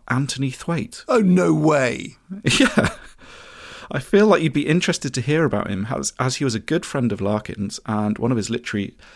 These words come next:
Speaker 1: executors, a role which will apparently be passed down to me."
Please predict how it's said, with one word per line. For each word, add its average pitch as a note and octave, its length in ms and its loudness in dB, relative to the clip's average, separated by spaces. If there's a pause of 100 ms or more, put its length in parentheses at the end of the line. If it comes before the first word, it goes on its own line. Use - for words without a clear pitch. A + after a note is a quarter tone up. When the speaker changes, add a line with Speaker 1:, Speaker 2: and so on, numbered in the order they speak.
(360)
Speaker 1:
executors, A2 800 -4 (800)
a G#2+ 100 0
role G#2 220 6
which - 180 -2
will G#2+ 140 -4
apparently C#3 460 -2
be A2 100 0
passed - 500 -4
down A2+ 340 6
to - 140 -2
me." A2 520 2